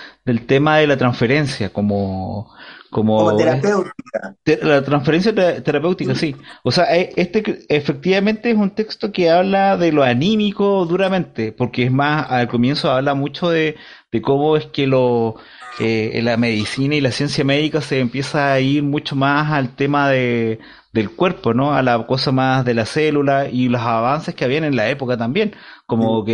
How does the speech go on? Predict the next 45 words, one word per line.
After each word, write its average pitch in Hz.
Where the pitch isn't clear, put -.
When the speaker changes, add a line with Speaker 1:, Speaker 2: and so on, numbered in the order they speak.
Speaker 1:
que -
se -
Speaker 2:
Sí. -
Speaker 1:
descubrió 110
la 110
celulita, 131
se -
descubrió 110
esto, 139
Speaker 2:
Pero 143
Speaker 1:
que 113
vamos, 113
Speaker 2:
Freud 202
le 190
Speaker 1:
vamos 139
Speaker 2:
hace 180
Speaker 1:
por 135
Speaker 2:
una 175
Speaker 1:
ahí. 156
Speaker 2:
crítica, 160
porque 131
les 143
dice 156
que 139
tienen 175
Speaker 1:
Sí, 123
Speaker 2:
un 135
Speaker 1:
sí. 220
Speaker 2:
terror 151
a 165
no 151
estar 160
parado 165
dentro 151
de 143
la, 127
del 127
terreno 143
de 147
las 131
tierras 143
biológicas 143
para 143
poder 147
pensar. 156